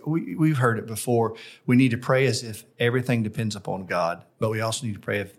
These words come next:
if, as if everything depends upon us. There's the balance in that.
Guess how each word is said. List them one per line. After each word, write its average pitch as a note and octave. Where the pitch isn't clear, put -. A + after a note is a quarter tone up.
if, G2+
as G2+
if G2
everything F#2+
depends F2+
upon -
us. -
There's A2+
the C3+
balance C3
in -
that. -